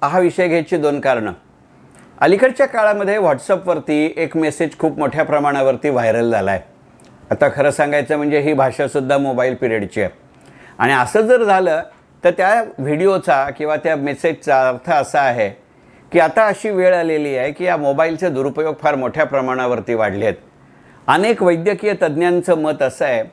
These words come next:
की अलीकडच्या काळामध्ये सर्व्हायकल स्पॉन्डिलायसिस व्हायचं प्रमाण प्रचंड वाढलं आहे. ल-, एल फोर, एल फाय मधली गॅप वाढण्याचं प्रमाण प्रचंड वाढलं आहे.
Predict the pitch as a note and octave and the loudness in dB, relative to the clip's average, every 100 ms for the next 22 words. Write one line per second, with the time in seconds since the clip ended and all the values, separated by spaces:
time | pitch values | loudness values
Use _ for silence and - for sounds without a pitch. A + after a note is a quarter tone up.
0 | - - - - D#3+ E3+ G#3+ A#3 G3 A#3+ | -20 -20 -20 2 4 4 0 0 0 -2
1 | F#3+ F3+ D#3+ D#3 D#3 G3 - D3+ D#3 F#3+ | 2 2 2 0 -2 -2 0 0 0 0
2 | G3+ D#3 E3+ D#3+ E3 D3 D#3+ C#3+ C#3+ C3 | -2 -2 -2 0 0 -2 -4 0 0 0
3 | C#3+ C3+ C3 C3 A#2+ A2 C3 B2 A#2+ A2 | -2 0 -2 -2 -4 -2 0 0 2 2
4 | F#2 G2+ F#2 - _ _ - - A#2 C#3 | 0 -2 -4 -10 _ _ -20 -6 2 2
5 | - F#3 F#3+ A3+ A3+ G#3 F3+ F3 - F3+ | 2 0 2 2 2 2 -2 -2 0 2
6 | G#3 G3+ F3 D#3+ F3+ D#3 E3 E3 E3+ D3+ | 2 -2 -6 -2 -2 0 0 0 -2 0
7 | D#3 C#3+ D3+ C#3 C3+ C3+ B2+ B2 B2 A#2+ | -4 -2 -4 -2 -2 -4 -4 -6 -2 -2
8 | A#2 A2 G2 F#2 G#2 | 2 2 0 0 -2